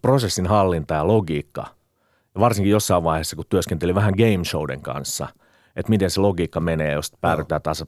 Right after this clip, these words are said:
Speaker 1: niin, niin semmonen ajattelu on ollut ihan, ihan hyödyllistä myöskin tässä.
Speaker 2: Joo.
Speaker 1: Et niinhän se elämässä menee, niin kuin sunkin
Speaker 2: Niin.
Speaker 1: historian
Speaker 2: <laughs> Niin, kun
Speaker 1: tehtävät,
Speaker 2: mulla on nyt
Speaker 1: niin kuin, no, no, jotain
Speaker 2: Mm.
Speaker 1: hyötyä siitä löytyy myöskin tähän duuniin.
Speaker 2: Joo.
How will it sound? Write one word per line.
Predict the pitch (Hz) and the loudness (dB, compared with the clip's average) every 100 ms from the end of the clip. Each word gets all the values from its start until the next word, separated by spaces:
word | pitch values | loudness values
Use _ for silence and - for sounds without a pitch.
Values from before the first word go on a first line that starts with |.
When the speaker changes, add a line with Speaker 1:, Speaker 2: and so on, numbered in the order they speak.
| - _ - | -16 _ -8
Speaker 1:
niin, | 92 87 110 | -6 -2 0
niin | 123 | 2
semmonen | 127 165 117 131 | 2 4 4 4
ajattelu | 135 98 - 107 113 | 2 2 0 2 2
on | 123 | 2
ollut | 123 123 | 2 2
ihan, | 123 107 - _ _ _ _ | 2 2 -2 _ _ _ _
ihan | 127 135 | -4 0
hyödyllistä | 165 123 - | 0 0 -2
myöskin | 139 127 135 - | -4 -4 -6 -4
tässä. | 151 - 80 - _ | -4 -2 -6 -8 _
Speaker 2:
Joo. | 113 90 - _ - | -8 -8 -12 _ -4
Speaker 1:
Et | 175 | 2
niinhän | 175 | 4
se | 147 | 6
elämässä | 175 151 139 | 6 4 4
menee, | 156 120 | 4 4
niin | 92 80 | 2 -2
kuin | 92 | -2
sunkin | 143 104 95 - _ _ - | 0 0 -2 -4 _ _ -10
Speaker 2:
Niin. | 117 85 - _ _ _ - | -8 -8 -14 _ _ _ -4
Speaker 1:
historian | 123 - 104 92 87 82 78 - | -4 0 0 2 2 0 -6 -8
Speaker 2:
<laughs> | 190 - _ _ _ _ _ _ _ - | -10 -10 _ _ _ _ _ _ _ -2
Niin, | 220 175 175 170 | 2 4 4 0
kun | - | 4
Speaker 1:
tehtävät, | 151 147 | 6 8
Speaker 2:
mulla | 139 127 | 8 8
on | 143 | 6
nyt | 143 | 4
Speaker 1:
niin | 139 123 | 4 6
kuin, | 135 135 | 6 6
no, | 135 139 | 4 2
no, | 139 | 0
jotain | 127 123 147 160 127 120 120 | 0 2 4 6 6 6 4
Speaker 2:
Mm. | |
Speaker 1:
hyötyä | 135 131 110 | 6 6 4
siitä | 110 113 | 2 4
löytyy | 123 117 120 | 4 4 2
myöskin | 139 131 127 | 0 0 2
tähän | 135 123 | 2 2
duuniin. | 101 78 57 | 2 -2 -4
Speaker 2:
Joo. | 120 107 | -6 -6